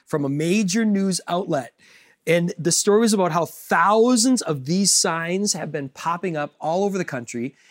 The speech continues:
And the signs say, "Jesus twenty twenty." One of the organizers of this movement, they said, "Hey, with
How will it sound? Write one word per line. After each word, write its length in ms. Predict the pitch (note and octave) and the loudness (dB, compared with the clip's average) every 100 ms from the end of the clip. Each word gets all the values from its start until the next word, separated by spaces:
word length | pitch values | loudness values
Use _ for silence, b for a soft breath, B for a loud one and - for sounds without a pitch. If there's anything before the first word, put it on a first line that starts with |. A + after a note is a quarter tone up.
| b | b
And 140 | - D3 | -8 -4
the 60 | |
signs 580 | C#3+ - C#3+ D#3 F#3+ E3 | -2 0 -2 -2 0 2
say, 480 | - D#3 B2+ B2+ B2+ b b _ _ _ _ _ _ _ _ _ - | 2 2 0 -4 -8 b b _ _ _ _ _ _ _ _ _ -8
"Jesus 840 | C#3+ F#3+ G#3+ E3+ D#3+ D3+ D3 - - _ | 0 4 4 2 0 0 0 -2 -4 _
twenty 500 | - D#3 D3+ D#3 D#3+ D3+ | -8 -4 -2 -2 -2 -6
twenty." 540 | - C#3+ C#3+ C#3 G#2 G2 _ _ _ _ _ _ _ _ _ _ _ _ _ _ | -10 -8 -6 -6 -8 -14 _ _ _ _ _ _ _ _ _ _ _ _ _ _
One 160 | D#3+ E3+ | -2 2
of 20 | |
the 60 | |
organizers 560 | E3+ E3+ E3+ D#3 C#3+ C3+ | 4 4 2 0 -2 -4
of 80 | C#3+ | -4
this 160 | C#3 | -4
movement, 400 | C#3+ D3 D#3 C3+ | -2 -2 -2 -6
they 80 | B2+ | -4
said, 240 | B2 C#3+ C3+ | -4 -4 -4
"Hey, 240 | C#3 C3+ | -4 -6
with 320 | - C3 - | -6 -8 -10